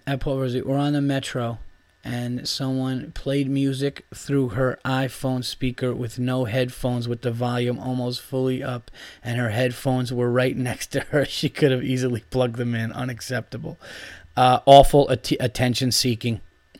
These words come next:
Awful. Thank you for the, that's just the worst. Okay. Um, Jordan Wells at J Wells,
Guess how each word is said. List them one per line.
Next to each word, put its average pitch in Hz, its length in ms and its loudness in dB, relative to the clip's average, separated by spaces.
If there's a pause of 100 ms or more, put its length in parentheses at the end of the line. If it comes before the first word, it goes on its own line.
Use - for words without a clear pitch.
Awful. 110 420 0 (220)
Thank 123 240 0
you 120 60 -6
for 117 140 -4
the, 113 80 -2
that's 110 540 -4
just - 220 -6
the 110 80 -6
worst. 113 380 -8 (960)
Okay. 113 340 -6 (1080)
Um, 127 880 -10 (1700)
Jordan 143 420 4
Wells 120 540 2 (240)
at - 460 -2 (320)
J 139 520 2
Wells, 123 680 0